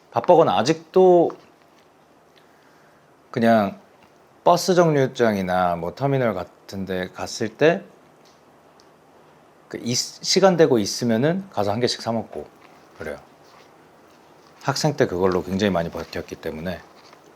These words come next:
특히 그때 먹었어요. 그 수강 신청을 잘못해가지고 이쪽 끝에서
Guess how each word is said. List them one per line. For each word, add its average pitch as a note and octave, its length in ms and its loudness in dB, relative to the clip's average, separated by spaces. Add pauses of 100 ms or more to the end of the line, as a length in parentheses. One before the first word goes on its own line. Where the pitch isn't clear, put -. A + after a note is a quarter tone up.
(960)
특히 A#3 280 0
그때 E3 240 4
먹었어요. F#2+ 440 -2 (680)
그 F#2+ 360 0 (840)
수강 G3+ 320 2
신청을 D3+ 300 -2
잘못해가지고 G2 840 -2
이쪽 C#3 340 0
끝에서 G2 580 -4